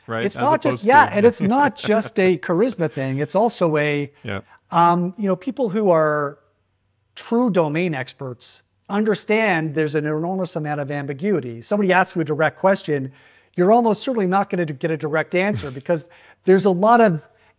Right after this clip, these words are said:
Speaker 2: if this, then that, if this, then that.
Speaker 1: Yeah.
Speaker 2: You know, sometimes it's this, you know, we've investigated this. There's a lot of uncertainty over here. This is not something that the, uh, potential <laughs> client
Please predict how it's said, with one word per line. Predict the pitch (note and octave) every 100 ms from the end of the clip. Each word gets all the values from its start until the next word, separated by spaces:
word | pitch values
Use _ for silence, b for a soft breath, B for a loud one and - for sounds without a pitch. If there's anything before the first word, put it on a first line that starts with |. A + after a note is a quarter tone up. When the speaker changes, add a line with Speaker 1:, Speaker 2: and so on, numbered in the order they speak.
| -
Speaker 2:
if | G#3 A3+ -
this, | F3+ G3
then | D#3 C3+ F3+ E3+
that, | F#3+ F#3+ B2+
if | D3 E3+ E3+
this, | F3+ F3+
then | E3 E3+ E3+
that. | G3+ D3 C3
Speaker 1:
Yeah. | _ -
Speaker 2:
You | E3+
know, | E3+ F3 B
sometimes | - - F#3 F3+ F3+ F#3 E3+
it's | F#3 -
this, | G3+ G#3 C#3 - - b b _ -
you | F#3
know, | F3 F#3 - -
we've | D#3+ F#3
investigated | G3+ A#3 C4 A#3 F#3 E3
this. | D3+ D3+
There's | - D#3 D#3
a |
lot | D#3+ F3
of | F#3
uncertainty | G3+ G3 - D4+ C4 G3+
over | F3 D#3+
here. | D#3 D#3 B2 B B B
This | G#3+ B3
is | C4 A#3
not | B3 C#4 -
something | A#3 A3 A#3 G#3+
that | G#3 G3+
the, | F#3 F#3 F3+
uh, | E3+ E3
potential | F3+ E3 F#3+ F#3 F3+
<laughs> | E3 F3
client | E3+ F3+ D#3 C#3